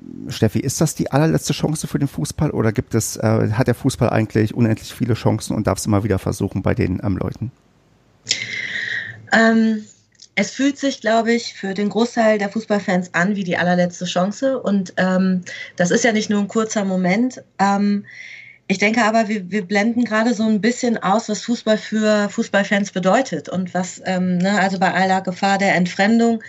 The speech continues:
Speaker 2: ähm, macht es einen großen Teil der Identität aus. Es macht einen großen Teil des Alltagsleben aus, so wie wir es, ähm, die ganzen Jahre kannten. Jetzt mal, ähm, wenn man jetzt mal so vor Corona sprechen will.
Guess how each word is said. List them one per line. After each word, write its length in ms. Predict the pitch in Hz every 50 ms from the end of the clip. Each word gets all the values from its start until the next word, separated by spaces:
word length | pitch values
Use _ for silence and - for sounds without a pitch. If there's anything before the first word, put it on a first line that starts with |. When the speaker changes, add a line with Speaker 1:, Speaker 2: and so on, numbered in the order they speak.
| - - - - - - - - _ _ -
Speaker 2:
ähm, 220 | 180 185 185 202
macht 200 | 190 190 196 -
es 100 | 233 -
einen 100 | 220 226
großen 320 | 170 190 240 247 - 247 233
Teil 280 | - 214 226 214 220
der 140 | 226 220 -
Identität 640 | - 202 202 196 196 196 190 185 - 214 233 240 -
aus. 280 | 233 240 254 269 269 -
Es 140 | 220 -
macht 260 | - 214 208 208 - -
einen 80 | 220
großen 340 | 175 196 220 226 - 233 220
Teil 340 | - 220 214 214 214 214 208
des 400 | - 190 185 - - - - -
Alltagsleben 800 | 180 202 233 240 262 240 240 - - - 233 233 233 220 208
aus, 380 | - 190 202 196 202 208 - -
so 200 | - 214 214 190
wie 160 | 196 202 185
wir 120 | 180 190 190
es, 120 | 185 - - - - - - - - - - - - - -
ähm, 460 | - 196 196 190 196 190 190 185 185
die 120 | 180 - 185
ganzen 340 | 202 196 202 196 - 208 202
Jahre 340 | 190 190 190 185 185 180
kannten. 480 | 175 - 196 185 208 233 233 - 269 254
Jetzt 220 | 226 214 220 -
mal, 280 | 202 185 190 190 180 - - 180
ähm, 300 | 175 180 175 175 175 175 - - -
wenn 140 | - 170 170
man 160 | 170 170 170
jetzt 180 | 170 170 170 -
mal 100 | 165 160
so 120 | 165 160
vor 320 | 160 - - 190 196 208 -
Corona 420 | - 226 208 220 226 233 220 220
sprechen 480 | 220 - - 208 214 214 - 226 220 202
will. 240 | 214 220 220 220